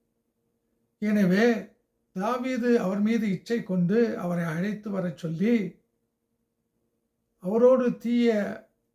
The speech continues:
வாழ்க்கையை வாழ்ந்தார் என்று சொல்லி நாம் பார்க்கிறோம். அது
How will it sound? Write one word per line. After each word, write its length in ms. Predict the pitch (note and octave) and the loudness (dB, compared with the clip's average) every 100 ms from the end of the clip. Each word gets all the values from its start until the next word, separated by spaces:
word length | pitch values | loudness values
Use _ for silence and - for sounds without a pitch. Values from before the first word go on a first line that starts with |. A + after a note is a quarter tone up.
| _ _ _ | _ _ _
வாழ்க்கையை 520 | F3 G#3+ - G3+ G3 F#3 | -10 -8 -6 -4 -2 -2
வாழ்ந்தார் 560 | E3 F#3+ G3 G3 F#3 | -2 -2 -2 -2 -2
என்று 160 | F3+ E3+ | -2 -2
சொல்லி 500 | - F#3 G#3 F#3+ - | -4 -4 -2 -2 -4
நாம் 260 | F#3 D3+ | -8 -8
பார்க்கிறோம். 760 | C#3+ F3 D3+ E3 E3+ F#3 G#3 - _ _ _ _ _ _ _ _ _ _ _ _ _ _ _ _ _ _ | -10 -12 -12 -10 -8 -8 -10 -14 _ _ _ _ _ _ _ _ _ _ _ _ _ _ _ _ _ _
அது 560 | F#3 G#3+ C#4+ C#4+ - | -4 0 2 4 2